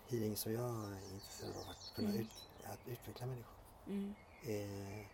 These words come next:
Speaker 1: och där är, där är samtalet en del utav det.
Speaker 2: Mm.
Speaker 1: Eh, och, eh, eh, då vet jag att det, det, det handlar mest om de människorna som är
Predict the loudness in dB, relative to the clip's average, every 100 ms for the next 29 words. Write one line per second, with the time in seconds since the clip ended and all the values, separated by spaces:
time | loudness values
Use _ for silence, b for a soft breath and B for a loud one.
0 | -14 -16 -16 -4 4 6 8 8 6 4
1 | 0 -6 -12 -4 -2 2 2 2 -2 -6
2 | -2 0 0 -4 -6 -8 -8 -12 -4 0
3 | 2 0 -6 -14 -16 -16 -16 -16 -16 -16
4 | -16 -16 -10 -6 -4 -4 -6 -10 -14 -16
5 | -16 -14 -14 -14 -14 -16 -16 -16 -16 -16
6 | -16 -16 -16 -14 -12 -12 -10 -8 -2 -2
7 | -2 -6 -4 -4 -6 -8 -8 -8 -8 -6
8 | -4 -4 -4 -4 -6 -12 -8 -8 -6 -6
9 | -8 -10 -4 -4 -2 6 8 8 6 -2
10 | -2 -4 -8 -8 -4 -2 -4 -2 -2 0
11 | 0 0 -2 0 0 2 0 0 0 -2
12 | -4 -6 -6 -4 -4